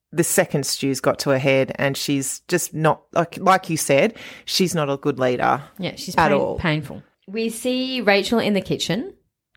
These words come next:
Speaker 2: and she's getting the kitchen organised and she sort of says to Fraser while he's in the stew pantry, "Hey, Fraser, can you, like, if you come across a fruit bowl that you like, could you pull that for me?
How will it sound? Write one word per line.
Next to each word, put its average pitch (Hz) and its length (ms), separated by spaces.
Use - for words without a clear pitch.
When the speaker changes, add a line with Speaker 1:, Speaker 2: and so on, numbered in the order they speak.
Speaker 2:
and 151 360
she's 151 300
getting 160 260
the 147 60
kitchen 165 300
organised 139 560
and 160 100
she 170 100
sort 185 200
of 175 80
says 156 320
to 170 80
Fraser 139 440
while 135 180
he's 139 120
in 143 100
the 135 80
stew 135 280
pantry, 139 360
"Hey, 165 200
Fraser, 165 440
can 196 200
you, 196 380
like, 147 260
if - 140
you 165 80
come 156 200
across 147 280
a - 40
fruit 240 300
bowl 214 500
that 208 140
you 196 120
like, 180 320
could 170 160
you 151 80
pull 165 260
that 156 220
for - 100
me? 165 240